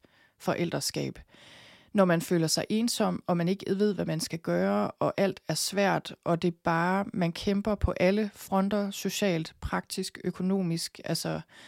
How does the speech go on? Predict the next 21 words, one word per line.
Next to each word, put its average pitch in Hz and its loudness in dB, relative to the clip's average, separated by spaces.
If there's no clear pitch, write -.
ressourcemæssigt, 180 -2
øh, 165 2
parforholdsmæssigt, 180 2
i - -6
forhold 175 -2
til 180 -8
søskende, 175 -4
skoler, 208 0
alle 220 0
de 233 -2
her 185 0
ting, 170 -4
så - 0
tænkte 226 2
jeg, 175 0
okay, 196 2
hvis 196 -2
jeg 254 0
kan 262 -4
give 233 -4
noget, 160 0